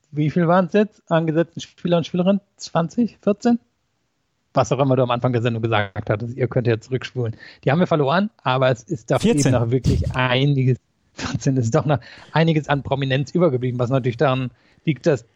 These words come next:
Speaker 1: zum Beispiel eine Kasatkina so weit im Ranking runtergefallen ist, dass sie nicht mehr gesetzt ist und jetzt eben hier schon so früh auf eine Sabalenka trifft. Und, ähm, ich bin auch gespannt, wie sich zum Beispiel Köpfer gegen Thiem am Ende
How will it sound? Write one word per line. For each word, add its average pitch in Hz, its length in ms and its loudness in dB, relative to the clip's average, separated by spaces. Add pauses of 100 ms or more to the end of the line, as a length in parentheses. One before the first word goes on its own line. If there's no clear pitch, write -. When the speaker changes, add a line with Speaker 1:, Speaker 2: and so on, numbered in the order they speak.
(120)
Speaker 1:
zum 156 120 -12
Beispiel 135 160 -2
eine 143 180 0
Kasatkina 139 600 -2
so 135 140 0
weit 135 160 2
im 139 120 -2
Ranking 131 320 0
runtergefallen 127 640 0
ist, 117 180 -6
dass 117 80 -4
sie 123 80 0
nicht 117 160 2
mehr 120 140 2
gesetzt 120 400 -2
ist 147 260 -2
und 127 80 -4
jetzt 110 220 -2
eben 120 160 0
hier 117 120 2
schon 117 140 -2
so 120 120 -2
früh 120 220 0
auf 110 120 -4
eine 127 100 2
Sabalenka 120 1120 -2
trifft. - 540 -4
Und, 117 520 -4
ähm, 113 360 -2
ich - 100 -18
bin 147 120 0
auch 160 140 -2
gespannt, 117 340 -4 (120)
wie 135 80 -6
sich 120 140 -10
zum 139 100 -10
Beispiel 117 160 -4
Köpfer 123 420 -4 (140)
gegen 120 320 -10
Thiem 135 380 0
am 127 160 -2
Ende 117 320 -2